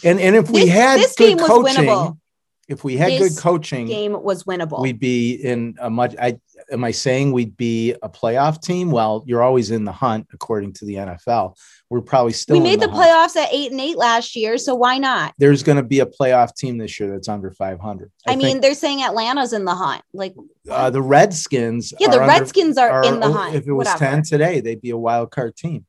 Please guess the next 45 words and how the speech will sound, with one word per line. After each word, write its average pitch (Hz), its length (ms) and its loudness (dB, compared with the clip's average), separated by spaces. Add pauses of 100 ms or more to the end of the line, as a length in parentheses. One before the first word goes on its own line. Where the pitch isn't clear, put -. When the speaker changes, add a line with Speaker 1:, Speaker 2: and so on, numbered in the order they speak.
(120)
Speaker 1:
the 101 80 -18
Redskins. 92 440 -14 (200)
Speaker 2:
That's 285 240 -6
Speaker 1:
Redskins. 220 100 -10 (280)
Speaker 2:
crazy. 190 260 -4
Speaker 1:
So - 200 -8
Speaker 2:
That's 165 80 2
Speaker 1:
anyway. 131 260 2
Speaker 2:
crazy. 165 400 -8
Anyway, 220 500 -2 (1120)
Speaker 1:
We're 214 160 0
Speaker 2:
we 151 60 8
Speaker 1:
losers. 285 600 2 (360)
Big 160 180 0
losers. 95 640 -8
Speaker 2:
<laughs> - 100 -20
Oh, 262 120 -16
God. - 520 -12 (300)
This - 520 -20
is - 100 -10
Speaker 1:
So, 156 320 10
Speaker 2:
sad. 165 180 -2
This 214 100 -10
is 147 120 2
Speaker 1:
okay, 127 160 2
Speaker 2:
really 202 220 -2
Speaker 1:
we're 143 60 0
probably 190 380 0
Speaker 2:
sad. 196 60 -2
Speaker 1:
gonna 165 100 -2
lose 135 240 -4
next 123 300 -8
week. 123 180 -4
Maya, 143 260 4
we 156 200 2
are, 143 260 2
we're, 135 220 -8
we're 156 260 -6
having 147 320 0
a 175 60 0
little 143 340 2
winter 147 340 -4
break 123 480 -2
coming 98 360 -12
up. 90 240 -14